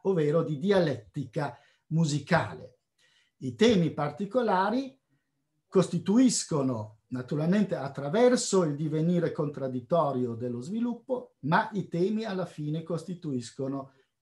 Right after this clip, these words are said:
l'intero della forma tradizionale. Il vero, anche nella musica classica,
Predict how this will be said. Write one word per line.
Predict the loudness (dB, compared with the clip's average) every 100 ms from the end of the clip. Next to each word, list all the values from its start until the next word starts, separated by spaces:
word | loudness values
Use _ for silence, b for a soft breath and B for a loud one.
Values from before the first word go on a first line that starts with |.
| 0
l'intero | 4 4 6 6 6 6 2 0 -6 -6
della | -2 0
forma | -2 -4 -4 -2 -4 -6 _
tradizionale. | -6 -4 -2 -4 -6 -4 -2 -4 -6 -12 -10
Il | -6 -4
vero, | 2 4 4 0 -12 _ _
anche | 4 4 2 -2 -8 -10 _ _ _
nella | -8 -2
musica | 2 2 2 -2 -8
classica, | -8 -6 -6 -6 -10 -4 -4 -4 -10